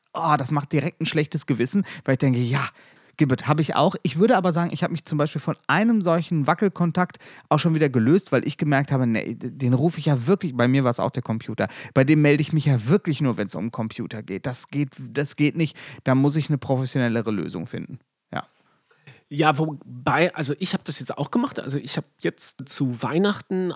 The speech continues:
Speaker 2: einen neuen Laptop bekommen und hatte, obwohl das ja heute alles viel einfacher ist, hab's trotzdem nicht richtig hingekriegt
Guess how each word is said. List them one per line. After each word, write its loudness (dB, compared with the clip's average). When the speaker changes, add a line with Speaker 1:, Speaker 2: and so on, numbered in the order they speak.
Speaker 2:
einen 0
neuen -4
Laptop -4
bekommen 0
und -2
hatte, -4
obwohl 0
das -4
ja -2
heute -4
alles -4
viel 0
einfacher 2
ist, -2
hab's -4
trotzdem 0
nicht -6
richtig -6
hingekriegt -4